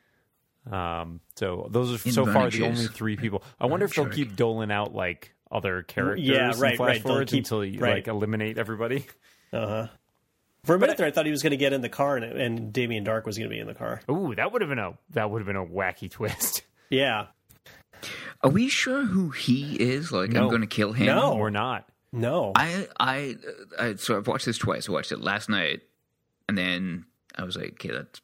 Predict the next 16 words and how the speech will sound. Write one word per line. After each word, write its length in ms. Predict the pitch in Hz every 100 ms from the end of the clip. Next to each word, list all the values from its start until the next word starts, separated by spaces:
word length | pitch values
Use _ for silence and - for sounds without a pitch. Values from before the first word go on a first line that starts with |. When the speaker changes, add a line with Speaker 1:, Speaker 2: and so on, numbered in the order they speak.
| -
Speaker 2:
pretty 140 | 98
late. 300 | 85 69 60
I 100 | - -
need 220 | 92 -
to 120 | - -
talk 280 | - 73
about 200 | - -
it." 180 | 67 -
So 160 | - - -
<laughs> 140 | - -
I 40 |
watched 260 | 110 98 92
it 40 |
again 240 | 90 71
this 180 | - -
morning. 300 | 95 90 -